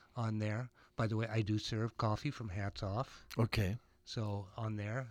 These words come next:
Speaker 1: my wife says she's gonna be making some rolls. The classes will be at nine,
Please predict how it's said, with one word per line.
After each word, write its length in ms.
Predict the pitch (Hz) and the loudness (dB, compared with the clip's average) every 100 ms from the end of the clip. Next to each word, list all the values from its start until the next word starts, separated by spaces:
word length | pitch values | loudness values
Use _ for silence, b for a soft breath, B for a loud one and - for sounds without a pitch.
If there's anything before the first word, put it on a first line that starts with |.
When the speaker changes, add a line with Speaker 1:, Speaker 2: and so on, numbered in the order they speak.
| 113 | -6
Speaker 1:
my 180 | 107 | 0
wife 360 | 107 113 123 - | 2 4 2 -2
says 280 | - 123 131 | -4 -2 -2
she's 220 | - 113 | -4 -4
gonna 220 | - 113 | -2 0
be 100 | 107 | 0
making 340 | 104 101 104 104 | 0 0 -4 -8
some 220 | - 95 | -6 -4
rolls. 380 | 95 92 117 - B B B | -2 -2 -4 -8 B B B
The 80 | - | -4
classes 460 | - 139 131 147 117 | 6 6 6 4 0
will 80 | 110 | 2
be 140 | 113 | 0
at 100 | 101 | 0
nine, 440 | 113 110 113 123 | 0 2 2 0